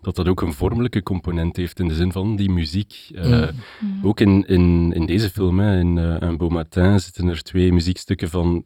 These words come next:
Speaker 1: ik denk, Jan Johansson,
Speaker 3: Ja.
Speaker 1: een Deense, veronderstel ik dan, componist of jazzcomponist, die vooral in de jaren zeventig actief was. Maar,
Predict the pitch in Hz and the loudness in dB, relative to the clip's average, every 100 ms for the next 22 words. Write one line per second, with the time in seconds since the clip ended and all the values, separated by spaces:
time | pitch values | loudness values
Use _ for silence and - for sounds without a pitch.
0 | - 82 92 90 - 95 92 87 98 123 | -12 -8 -2 -2 2 4 4 4 4 6
1 | 131 127 - 127 127 131 127 - 113 - | 4 2 2 0 0 -2 -4 -6 -8 -12
2 | - - _ _ _ - 85 82 80 76 | -20 -20 _ _ _ -4 0 0 0 -2
3 | 67 80 90 - 113 107 107 104 98 104 | -6 -4 -2 -2 0 0 0 -2 -4 -6
4 | 98 - 101 101 98 92 98 - 95 107 | -6 -4 -2 -2 -2 -2 -2 2 2 2
5 | - 85 - 87 104 - 110 110 107 107 | -2 -8 -4 -2 -2 -4 -6 -2 -4 -4
6 | - 90 92 90 87 85 82 80 - 104 | -4 -4 -2 -2 -2 -2 -4 -6 -6 -4
7 | - 101 95 117 - 110 101 - - - | -2 -4 -4 -8 -4 -4 -4 -8 -20 -20
8 | - - - - _ _ _ 117 107 | -20 -20 -20 -20 _ _ _ 0 0